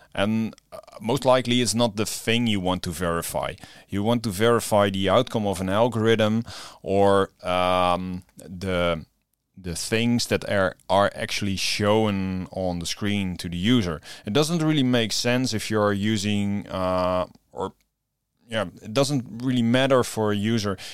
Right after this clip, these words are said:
if you're using, uh, a bold tag or a span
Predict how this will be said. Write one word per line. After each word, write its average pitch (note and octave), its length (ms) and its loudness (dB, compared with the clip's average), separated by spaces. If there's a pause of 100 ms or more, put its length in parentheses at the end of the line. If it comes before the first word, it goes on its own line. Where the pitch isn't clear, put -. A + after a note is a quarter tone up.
if G#2+ 160 -4
you're G#2+ 80 0
using, G#2 640 2
uh, F#2 320 0
a - 180 -10
bold A2 440 2
tag F#2+ 380 0 (340)
or G2+ 240 2
a G2+ 80 -6
span G#2+ 580 0